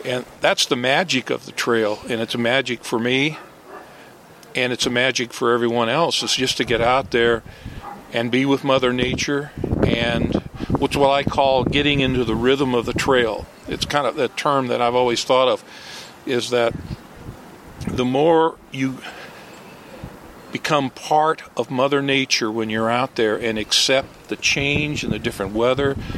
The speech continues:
and the different moods of Mother Nature, it teaches you a lesson. Because nowadays in our modern society, in the modern age,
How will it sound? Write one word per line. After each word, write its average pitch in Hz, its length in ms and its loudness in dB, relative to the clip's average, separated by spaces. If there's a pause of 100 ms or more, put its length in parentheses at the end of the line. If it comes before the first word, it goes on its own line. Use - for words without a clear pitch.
(160)
and 127 140 -2
the 120 60 2
different 117 380 -2
moods 131 500 0
of 107 100 -6
Mother 120 300 -2
Nature, 117 600 0 (380)
it - 140 -4
teaches - 460 -2
you 120 140 0
a 113 40 0
lesson. 120 480 0 (380)
Because - 440 -2 (300)
nowadays 147 640 0
in 123 80 0
our 117 160 2
modern 127 420 2
society, 120 720 2
in 104 120 -6
the 110 60 -6
modern 120 440 0
age, 120 420 0